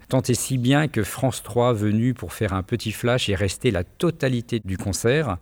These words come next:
Les machinaux, la régie nous, nous, nous ont aidés, et voyant que le public, euh, ne pouvait pas rentrer dans la salle,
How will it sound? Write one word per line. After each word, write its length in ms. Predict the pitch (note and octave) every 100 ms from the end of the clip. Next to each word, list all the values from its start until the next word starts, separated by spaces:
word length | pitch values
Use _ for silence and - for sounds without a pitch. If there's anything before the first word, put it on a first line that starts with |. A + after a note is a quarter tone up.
| E2+
Les 260 | F2 G2
machinaux, 560 | G2 A2 - A#2+ B2+ C3
la 100 | G#2
régie 360 | F#2 G#2 A#2 B2
nous, 100 | G#2
nous, 260 | G2+ G2
nous 280 | G2+ G#2 G2+
ont 80 | A2
aidés, 580 | A2 A2+ C3+ B2+ G#2+ F2+
et 60 |
voyant 320 | F2+ G#2 A2+
que 120 | G#2+ G2+
le 200 | F#2+ F2+
public, 540 | - G#2 A#2+ A#2+ -
euh, 280 | F#2 D#2+ E2
ne 100 | F#2
pouvait 260 | - G#2+ G#2
pas 160 | B2
rentrer 280 | A#2 A2 A2+
dans 120 | G2
la 100 | F#2
salle, 380 | - C3+ C#3